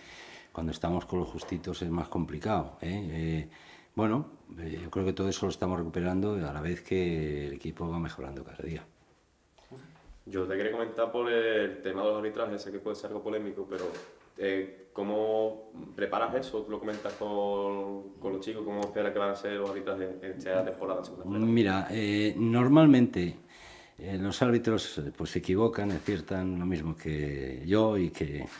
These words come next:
Speaker 1: que los jugadores. Eh, claro que sus fallos, pues, son muy significativos y pueden cambiar el rumbo de un partido.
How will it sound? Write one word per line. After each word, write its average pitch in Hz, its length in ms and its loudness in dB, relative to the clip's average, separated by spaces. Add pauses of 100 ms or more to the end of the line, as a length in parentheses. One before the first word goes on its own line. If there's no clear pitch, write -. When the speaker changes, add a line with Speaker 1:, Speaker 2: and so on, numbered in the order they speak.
(160)
Speaker 1:
que - 60 -6
los - 100 -6
jugadores. 92 560 -4 (720)
Eh, 85 280 -8
claro 113 260 10
que 92 80 0
sus 90 160 -4
fallos, 98 500 4
pues, 92 320 0
son 82 400 0
muy 82 160 -2
significativos 85 1000 0
y 71 160 -6
pueden 90 380 -2
cambiar 82 360 0
el 78 80 -2
rumbo 82 240 -2
de 82 60 0
un 80 60 0
partido. 80 420 -2